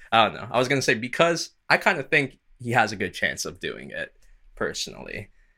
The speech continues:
Uh, but it, it depends on how everything plays out. A fight between the winner of Corey and Marlon is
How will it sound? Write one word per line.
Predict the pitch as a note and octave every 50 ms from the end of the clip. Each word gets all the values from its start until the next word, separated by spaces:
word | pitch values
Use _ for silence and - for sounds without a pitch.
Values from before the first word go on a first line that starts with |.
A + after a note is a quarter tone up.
| _ _ _ -
Uh, | - G#2 G#2 F#2+ - - -
but | A2+ G2+ G#2
it, | - - -
it | A#2 G#2 -
depends | - - - C#3+ B2+ A#2+ A2
on | A2+ G#2+ G#2 -
how | - G#2+ G2+ G#2 -
everything | G#2+ G#2+ F#2+ F#2+ F#2+ - F#2+ F2
plays | - G2+ D#2 C2 D2+ - -
out. | C#2+ B1+ G1+ - - - - _ _ _ _ _ _ _ _ _ _ _ _ _ _ _ _ _ _ -
A | A#2+
fight | - - D3 C#3+ C#3+ C#3
between | C3 - - C#3 C3+ B2+
the | A#2 A#2
winner | A#2 A#2+ A#2+ A#2 A2+ A2 G#2 -
of | - G#2+ - -
Corey | - C3+ B2 A2 G#2+ G2+ G2 G2+ G2+ - - _ -
and | A2+ G#2+ G#2+
Marlon | G#2 G#2 G#2+ G#2 G2+ G2 G2 G2+ G2+ - - _ - A#2
is | A2+ G2 G2 G2+ G2+ - - -